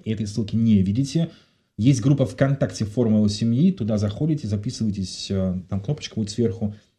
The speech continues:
записывайтесь, ну и опять же ждете, с вами свяжутся наши консультанты. Спасибо, э, большое вам за, э, ваше участие. Продолжаем. Хорошо.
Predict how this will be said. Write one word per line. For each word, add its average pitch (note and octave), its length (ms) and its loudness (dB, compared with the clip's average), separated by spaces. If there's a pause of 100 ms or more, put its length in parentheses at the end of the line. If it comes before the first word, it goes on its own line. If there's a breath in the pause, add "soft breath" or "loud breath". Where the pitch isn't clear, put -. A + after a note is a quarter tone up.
(120)
записывайтесь, A2 600 -4
ну D3+ 100 2
и A2+ 60 2
опять A2+ 240 0
же G#2+ 80 -2
ждете, G2+ 260 -2
с - 100 -8
вами G2 140 0
свяжутся G2+ 400 -4
наши F#2+ 180 -4
консультанты. G2 640 -2 (500 soft breath)
Спасибо, B2 440 2
э, G#2 440 2
большое A2 580 2
вам G2 340 2
за, G2+ 480 2
э, G2 180 -2
ваше G#2+ 260 -4
участие. F#2 480 -2 (220)
Продолжаем. G#2 580 0
Хорошо. A#2+ 460 -4